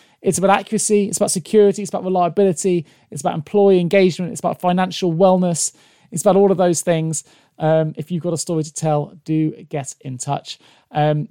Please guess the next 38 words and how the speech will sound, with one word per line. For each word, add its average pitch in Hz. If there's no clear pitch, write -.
please, 202
please, 175
my 160
last 170
request 156
is 135
this. 139
If -
you 165
haven't 180
done 156
this 139
yet, -
and 147
there's 135
eighty 196
thousand 196
of 147
you 165
out 151
there, 135
and 131
I 131
don't 156
have 151
eighty 151
thousand 143
reviews, 131
if 143
you 156
have 156
a 165
moment, 185
please 170
do 170
review 147
the 131
show 165